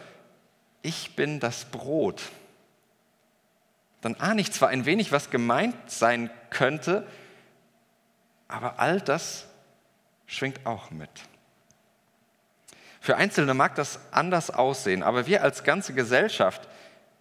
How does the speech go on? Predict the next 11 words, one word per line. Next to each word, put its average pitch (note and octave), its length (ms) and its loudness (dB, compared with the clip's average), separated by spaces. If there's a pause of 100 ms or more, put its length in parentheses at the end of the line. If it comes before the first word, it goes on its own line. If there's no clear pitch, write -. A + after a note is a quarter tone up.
(400)
haben C3 360 -2 (440)
Unmengen D#2+ 540 0
an D2 160 -10
Brot. - 400 -18 (1800)
Viel F#3+ 320 2
zu E3+ 160 -4
viel F3+ 320 0
Brot. D#2 400 -6 (140)
Wir C3 160 2
werfen E3 380 0
täglich E3+ 480 -2